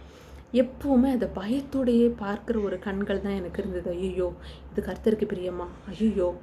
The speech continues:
இது தேவனுக்கு உகந்ததா? ஐயையோ," அப்படின்னே நினைப்பேன். எப்பவுமே அந்த ஆசீர்வாதம் வரும்போது,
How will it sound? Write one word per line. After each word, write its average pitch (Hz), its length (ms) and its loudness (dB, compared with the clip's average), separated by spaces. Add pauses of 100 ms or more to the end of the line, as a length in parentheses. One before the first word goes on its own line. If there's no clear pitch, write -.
(160)
இது 220 160 -2
தேவனுக்கு 208 480 4
உகந்ததா? 180 520 -2 (420)
ஐயையோ," 196 480 2 (160)
அப்படின்னே 214 480 4
நினைப்பேன். 180 440 0 (920)
எப்பவுமே 240 480 6
அந்த 240 220 4
ஆசீர்வாதம் 202 520 0
வரும்போது, 190 520 -2